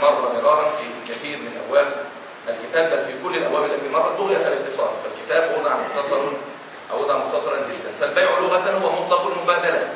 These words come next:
البيع لغة هو مطلق المبادلة، يعني إذا أبدلت شيئا مكان شيء، هذا في اللغة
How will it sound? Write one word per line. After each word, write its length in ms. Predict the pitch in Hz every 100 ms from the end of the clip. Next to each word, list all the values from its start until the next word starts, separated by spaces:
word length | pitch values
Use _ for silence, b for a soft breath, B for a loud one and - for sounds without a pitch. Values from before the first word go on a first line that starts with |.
| - -
البيع 180 | 143 143
لغة 500 | 165 160 156 156 160 165 - - - - 120
هو 160 | 135
مطلق 480 | - - - 143 -
المبادلة، 800 | - 160 147 143 143 147 - - -
يعني 180 | - -
إذا 260 | 160 147 -
أبدلت 400 | - - - -
شيئا 260 | - - -
مكان 420 | - - 151 -
شيء، 360 | - 180 - -
هذا 220 | 170 165
في 120 | 139 -
اللغة 240 | 180